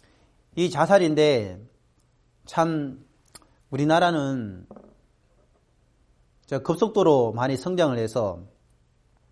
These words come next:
저 풍요하게 살아갑니다. 근데 이제 마음의 세계는 그렇게 깊게 자라지 못하기 때문에 좀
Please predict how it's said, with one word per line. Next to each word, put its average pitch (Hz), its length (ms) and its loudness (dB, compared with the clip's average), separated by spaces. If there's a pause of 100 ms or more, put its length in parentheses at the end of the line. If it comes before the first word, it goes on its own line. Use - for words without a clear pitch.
(240)
저 - 120 -10
풍요하게 220 500 0
살아갑니다. 107 760 -6 (840)
근데 160 220 0
이제 151 100 2
마음의 156 400 4
세계는 220 300 2
그렇게 151 720 0
깊게 156 400 -2
자라지 151 320 0
못하기 123 400 -6
때문에 110 580 -8 (1500)
좀 208 720 0